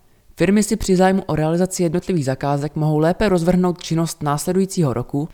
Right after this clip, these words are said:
a na druhé straně město si s předstihem zajišťuje zájem dodavatelů. „Těší nás, že i přes zvolený online způsob byl mezi dodavateli o prezentaci zájem,“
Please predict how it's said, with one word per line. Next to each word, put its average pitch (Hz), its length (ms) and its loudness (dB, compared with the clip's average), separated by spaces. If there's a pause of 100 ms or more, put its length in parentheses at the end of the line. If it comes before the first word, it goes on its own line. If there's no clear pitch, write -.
(260)
a 139 80 -8
na 147 100 -2
druhé 185 340 0
straně 160 400 -2
město 170 440 -4
si 175 120 -4
s - 80 -6
předstihem 208 600 -4
zajišťuje 170 480 -2
zájem 143 320 -2
dodavatelů. 110 580 -6 (720)
„Těší 131 300 -6
nás, 147 460 -6 (160)
že 156 120 -2
i - 120 -6
přes 180 240 -2
zvolený 214 560 0
online 170 320 0
způsob 147 400 -6
byl 143 120 -2
mezi 147 220 -2
dodavateli 190 580 0
o - 100 -6
prezentaci 156 540 -6
zájem,“ 107 460 -6